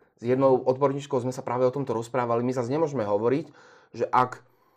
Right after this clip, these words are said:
ak zmysel tej cesty nevidím, alebo inak povedané, tieto rodiny sa ešte delia, že autizmus berú ako dar, autizmus neberú ako dar. A tie odborníčky, myslím, že dve, mi odpovedali v rozhovoroch a ja s nimi v podstate súhlasím,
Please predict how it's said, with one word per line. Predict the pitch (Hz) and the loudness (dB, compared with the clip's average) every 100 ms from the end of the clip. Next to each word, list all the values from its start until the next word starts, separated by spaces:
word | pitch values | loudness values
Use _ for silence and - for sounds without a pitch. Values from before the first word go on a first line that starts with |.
| _ - | _ -10
ak | 107 | -8
zmysel | 120 156 165 | -4 2 2
tej | 151 143 160 | 4 2 0
cesty | - | -2
nevidím, | 110 120 160 113 107 117 | -2 -2 -2 -6 -4 0
alebo | 117 110 117 | 2 2 0
inak | 127 127 | -2 -2
povedané, | 107 104 101 104 127 - - _ _ _ _ _ _ _ _ _ _ - _ - | -4 -4 -2 -2 -2 -4 -12 _ _ _ _ _ _ _ _ _ _ -20 _ -4
tieto | 165 165 | 0 4
rodiny | 135 160 170 | 4 4 0
sa | 170 | 0
ešte | 151 139 | -2 2
delia, | 139 143 131 | 4 6 6
že | 120 - - _ _ | 4 -2 -10 _ _
autizmus | - 131 190 175 | -2 0 0 -2
berú | 117 104 113 120 | -2 0 2 2
ako | 151 | 2
dar, | 151 180 | 2 2
autizmus | 123 135 127 123 113 | 0 -2 -4 -2 -2
neberú | 110 92 87 | 0 -2 -4
ako | 78 65 | -10 -16
dar. | 69 _ _ _ _ _ _ | -20 _ _ _ _ _ _
A | - 95 85 - _ _ _ _ | -6 -4 -4 -10 _ _ _ _
tie | 127 117 - | -4 -2 0
odborníčky, | 117 180 233 156 120 - - 185 196 - | -2 0 0 0 -6 -8 -10 -10 -10 -14
myslím, | - 110 127 | -12 -8 -8
že | 110 92 | -6 -8
dve, | 98 113 151 - | -2 -2 -2 -6
mi | 110 107 | -10 -6
odpovedali | 101 - - 101 104 113 | -6 -6 -2 -2 -2 -4
v | 113 | -4
rozhovoroch | 107 110 101 117 160 | -6 -4 -2 -2 -2
a | - | -6
ja | 104 113 | -8 -6
s | 165 | -8
nimi | 170 | -8
v | - | -10
podstate | 139 170 180 | -8 -8 -8
súhlasím, | - 104 92 85 113 127 160 | -8 -8 -8 -10 -8 -8 -8